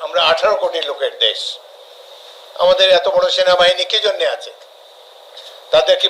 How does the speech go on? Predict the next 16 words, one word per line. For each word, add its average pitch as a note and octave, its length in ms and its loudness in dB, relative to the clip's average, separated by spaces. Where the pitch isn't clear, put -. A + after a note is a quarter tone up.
প্রকৃত - 320 -4
ট্রেনিং F#3+ 240 0
আছে F#3 200 0
কিনা? A2 200 -10
আমরা F3 260 2
কি F3 80 -10
খালি E3+ 320 -2
খাল E3+ 140 2
উদ্ধার G3 300 2
করব, G3+ 180 -2
নদী F#3 280 -2
উদ্ধার G3+ 220 0
করব, G3+ 180 -4
রিলিফ A3 280 -2
ডিস্ট্রিবিউশন G#3+ 480 -4
করব, G#3 160 -2